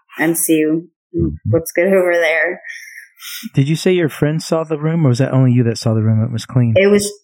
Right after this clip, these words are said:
Speaker 1: it was just me who saw the room.
Speaker 3: Okay.
Speaker 1: But when they looked back, like, the door was back,
Speaker 2: Hmm.
Speaker 1: like, off its hinge and everything. So, like, they had no idea what had happened. You know what I mean?
Speaker 2: I
Speaker 1: Like, they
Speaker 2: wonder
Speaker 1: just, they're just going off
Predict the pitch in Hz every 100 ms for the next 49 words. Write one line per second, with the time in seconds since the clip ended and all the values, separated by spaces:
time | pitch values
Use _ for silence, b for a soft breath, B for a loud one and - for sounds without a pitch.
0 | - 196 196 - 196 190 170 165 170 160
1 | - 143 131 110 135 139 147 - 117 117
2 | _ _ _ _ 175 175 175 170 170 165
3 | 170 156 151 151 - 151 151 156 160 156
4 | 156 156 - - _ 165 143 117 92 76
5 | 156 160 147 - 156 156 - 147 - 175
6 | 156 143 139 160 - - _ _ _ _
7 | _ _ _ 151 156 143 160 160 127 131
8 | - 151 135 135 123 143 151 165 143 151
9 | - _ 165 175 151 143 131 135 139 147
10 | 147 156 143 - - 104 117 - 147 147
11 | 143 139 139 135 147 120 123 113 113 -
12 | 147 151 - 165 170 160 - 165 147 151
13 | 147